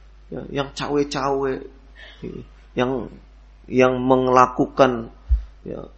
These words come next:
usaha dan sebagainya." Itu namanya ujub sudah. Ya. Harus bersabar sehingga ujub itu tidak muncul. Ya. Ujub,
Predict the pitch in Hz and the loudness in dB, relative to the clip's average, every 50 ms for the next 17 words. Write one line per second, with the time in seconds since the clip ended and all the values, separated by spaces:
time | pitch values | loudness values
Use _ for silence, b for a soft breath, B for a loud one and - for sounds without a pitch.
0 | - - 143 - - - 147 135 131 127 123 127 127 123 117 120 117 117 - 117 | -6 -4 -4 -2 2 4 6 6 6 4 2 2 2 4 4 4 4 2 2 2
1 | 117 123 113 117 127 120 113 113 107 104 - - 127 139 - 202 190 190 175 185 | 2 4 4 4 4 2 2 0 -4 -6 -6 -6 -2 0 2 2 2 2 2 2
2 | 185 180 156 160 151 110 135 123 101 - - 110 92 85 85 - - - - - | 2 4 4 4 4 4 4 0 0 0 -4 -4 -4 -6 -10 -14 -18 -20 -20 -20
3 | - - - - - - - - - - - - - - - - - - - - | -20 -20 -20 -20 -20 -20 -20 -20 -20 -20 -20 -20 -20 -20 -20 -20 -20 -20 -18 -16
4 | - - - - - - - - - - - - - - - - - - - - | -16 -16 -16 -20 -20 -20 -20 -20 -20 -20 -20 -20 -20 -20 -20 -20 -20 -20 -20 -20
5 | - - - 123 147 175 - - - - - 123 127 143 139 - - - 165 151 | -10 4 8 10 12 12 10 8 4 -4 0 4 6 6 6 6 6 6 8 8
6 | 156 156 202 226 226 - - - - 160 151 147 143 156 156 - - - 190 202 | 10 10 10 8 8 6 0 2 4 4 6 6 8 8 8 6 6 4 4 4
7 | 175 - - 175 160 - 170 170 - 214 208 180 156 131 131 131 143 139 143 143 | 4 8 8 8 8 10 8 6 6 6 6 6 8 8 6 6 6 4 4 4
8 | - - - - - - - - - - - - - - - - - - - - | 2 0 -2 -2 -2 -4 -8 -14 -18 -20 -20 -20 -20 -20 -20 -20 -20 -20 -20 -20
9 | - - - - - - - - - - - - - - - - - 50 - - | -20 -20 -20 -20 -20 -20 -20 -20 -20 -20 -20 -20 -20 -20 -18 -14 -12 -12 -12 -12
10 | 127 - - - - - - - - - - - - - 135 147 139 - - 147 | -14 -18 -20 -20 -20 -20 -20 -20 -20 -20 -20 -6 2 8 8 8 8 10 10 12
11 | 160 185 220 208 - - - - - | 12 12 12 10 8 0 -14 -18 -20